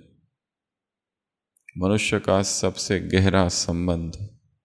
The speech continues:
काम विकार से भी गहरा भोजन से है। तो जितना हो सके कम, हल्का,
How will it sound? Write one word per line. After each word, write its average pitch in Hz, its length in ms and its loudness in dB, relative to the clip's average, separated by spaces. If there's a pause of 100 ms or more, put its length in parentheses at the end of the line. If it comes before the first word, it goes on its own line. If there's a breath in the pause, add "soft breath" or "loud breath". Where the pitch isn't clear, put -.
(560)
काम 110 320 6
विकार 101 380 4
से 98 220 0
भी 90 120 0
गहरा 85 340 -2 (1120)
भोजन 90 400 2
से - 200 -8
है। 80 120 -8 (960)
तो - 140 -14
जितना - 340 -4
हो 104 200 4
सके 87 480 -6 (320)
कम, 92 200 0 (920)
हल्का, 87 340 -2